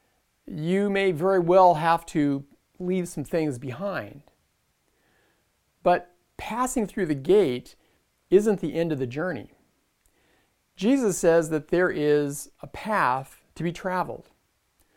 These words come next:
The path offered by the wide gate is easy. Anything goes. You can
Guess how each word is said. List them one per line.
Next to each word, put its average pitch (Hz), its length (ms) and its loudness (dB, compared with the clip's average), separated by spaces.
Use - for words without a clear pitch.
The 170 80 -8
path 240 360 -2
offered 190 420 4
by 156 140 4
the 143 100 0
wide 156 460 -2
gate 135 320 -2
is 165 560 -2
easy. 156 460 -8
Anything 190 460 -2
goes. 156 440 0
You 196 280 0
can 170 260 -2